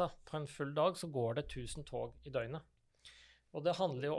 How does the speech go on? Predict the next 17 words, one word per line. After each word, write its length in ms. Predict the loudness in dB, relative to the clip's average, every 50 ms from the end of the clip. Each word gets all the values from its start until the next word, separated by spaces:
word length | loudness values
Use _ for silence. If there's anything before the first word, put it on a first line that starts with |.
| 4
om 160 | 2 2 2 0
at 140 | 0 -2 -2
selv 360 | -4 -2 0 0 0 2 0
om 60 | 0 0
du 40 | 0
fornyer 640 | 0 2 2 2 2 2 0 0 2 2 2 2 2 2 0
noen 480 | 0 2 2 2 2 0 -2 -2 -2 -2
av 80 | -2 -2
de 140 | -2 -4 -4 -2
på 100 | -2 -2
en 60 | -2
måte 240 | -2 -2 -2 -4 -4 -4
viktige 760 | -4 -6 -8 -8 -12 -16 -16 _ _ _ -4 -2 0 0 0 -2 -6 _ _ -4 -4 -2
infrastrukturobjektene 1700 | -2 -2 -4 -6 -6 -6 -6 -6 -8 -8 -8 -8 -6 -4 -4 -4 -4 -4 -8 -8 _ -8 -6 -6 -6 -8 -10 -12 -14 -6 -2 -2 -2 -2 -6 _ _ _ _ _ _ -8 -6
i 80 | -4 -2
de 120 | 0 0 0 2
områdene, 400 | 2 2 2 2 2 2 0 0